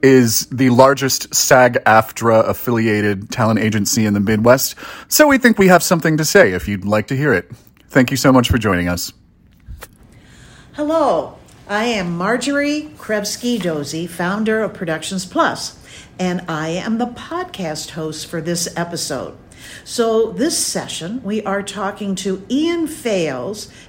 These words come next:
Speaker 2: an accomplished musician and professional talent and Productions Plus recruiter based here in New York City.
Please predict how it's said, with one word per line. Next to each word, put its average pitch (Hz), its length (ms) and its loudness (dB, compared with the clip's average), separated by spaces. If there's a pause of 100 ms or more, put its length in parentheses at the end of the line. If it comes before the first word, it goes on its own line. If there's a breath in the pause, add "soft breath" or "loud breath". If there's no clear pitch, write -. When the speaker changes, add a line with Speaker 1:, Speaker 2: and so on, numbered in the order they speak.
Speaker 2:
an 156 80 -12
accomplished 214 720 -4
musician 220 840 0 (300 loud breath)
and 160 120 -8
professional 190 680 -2
talent 190 520 -2 (340 loud breath)
and 156 200 -8
Productions 147 600 -6
Plus 165 400 -8
recruiter 175 800 -4 (120)
based 254 480 0
here 202 380 -4
in 160 240 -6
New 165 120 -4
York 170 300 -2
City. 156 420 -6